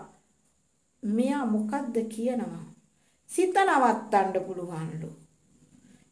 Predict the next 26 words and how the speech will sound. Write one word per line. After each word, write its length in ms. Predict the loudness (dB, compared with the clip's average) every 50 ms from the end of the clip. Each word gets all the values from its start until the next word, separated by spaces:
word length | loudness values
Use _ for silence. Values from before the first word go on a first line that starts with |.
| -2 2
එහෙනම් 360 | 6 8 8 10 8 8 6
මං 300 | 6 6 6 8 8 10
දැන් 180 | 10 10 8 8 6
මෙයාගෙන් 500 | 6 6 6 6 6 8 8 8 8 8
සිත 240 | 6 2 0 2 2
නවත්තා 640 | 4 4 6 6 6 4 4 4 4 4 6 6 6
ගන්න 300 | 4 4 4 4 4 4
විදිය 220 | 4 4 4 4
අහගන්නට 680 | 2 2 2 0 -2 0 2 2 4 4 4 4 4 4
ඕනි," 340 | 2 0 0 -2 -2 -4 -4
කියලා 220 | -4 -4 -4 -4
අවදි 260 | -4 -4 -4 -2 0
වුණේ 220 | 0 0 0 -2 -6
එතන. 260 | -8 -10 -10 -12 -12 -12 -14 -20 _ _ _ _ _ _ _ _ _ _ _ _ _ _ _ _ _ _ _ _ _ _ 2 4
සෝහන් 280 | 6 6 8 8 8
වුණෙත් 300 | 8 6 6 6 4 2
නෑ, 200 | 2 2 2 4
රහත් 300 | 2 2 2 0 -2 -2
වුණෙත් 260 | -4 -4 -4 -6 -8 -10
නෑ. 220 | -12 -12 -12 -14 -16 -20 _ _ _ _ _ _ _ _ -20 -20 -20 -10
අන්න 240 | 2 2 4 4 6
ඊට 240 | 6 6 6 6 8
පස්සේ 300 | 8 8 8 8 6 6
අර 120 | 8 8 8
කඩුවයි 640 | 6 6 6 6 6 6 6 6 8 8 8 8 6
මාලේ 480 | 2 2 2 4 4 8 8 8 8